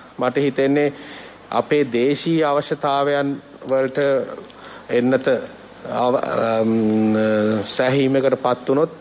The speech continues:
අපිට ඒ අපනායනය කරන්නත් අපේ, අ, අසල්වාසීන්ට හෝ වෙන රටකට හෝ මැද පෙරදිගට හෝ අපනායනය කරන්නත්, අ, අවස්ථාවක් ලැබෙන්න ඉඩ තියෙනවා.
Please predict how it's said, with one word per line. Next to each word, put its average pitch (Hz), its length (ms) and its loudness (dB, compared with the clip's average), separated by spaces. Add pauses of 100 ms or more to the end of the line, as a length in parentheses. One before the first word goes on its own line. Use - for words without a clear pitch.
(120)
අපිට 139 320 -2
ඒ 151 140 2
අපනායනය 156 680 0
කරන්නත් 123 600 -2 (120)
අපේ, 117 520 0 (600)
අ, 113 640 2
අසල්වාසීන්ට 123 1400 0
හෝ 131 480 2
වෙන 113 140 0
රටකට 120 580 0
හෝ 135 200 2
මැද 113 260 2
පෙරදිගට 123 560 2
හෝ 123 220 2
අපනායනය 135 580 2
කරන්නත්, 139 340 2
අ, 135 840 -2
අවස්ථාවක් 147 720 0
ලැබෙන්න 143 360 2
ඉඩ 143 180 2
තියෙනවා. 131 360 0